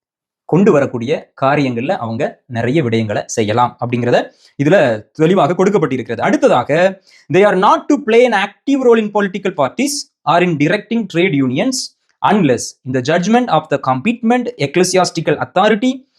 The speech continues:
this is required for the defense of the rights of the church or to promote the common good." காமன் குட், ஒரு பொது நன்மைக்காக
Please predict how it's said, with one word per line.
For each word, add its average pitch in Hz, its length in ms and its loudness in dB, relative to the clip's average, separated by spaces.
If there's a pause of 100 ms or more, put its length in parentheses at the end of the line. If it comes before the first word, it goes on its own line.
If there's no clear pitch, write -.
(200)
this 220 180 4
is 190 220 2
required 214 580 2
for 165 240 -2
the 160 80 2
defense 180 540 -4
of 175 200 0
the 135 80 0
rights 208 360 0
of 170 160 0
the 139 80 -4
church - 500 -2 (300)
or 175 220 0
to 180 100 0
promote 170 500 0 (100)
the 143 240 -4
common 139 400 0
good." 120 140 -8 (1080)
காமன் 190 640 0
குட், - 280 -10 (220)
ஒரு 143 380 0
பொது 285 600 2
நன்மைக்காக 147 1040 -2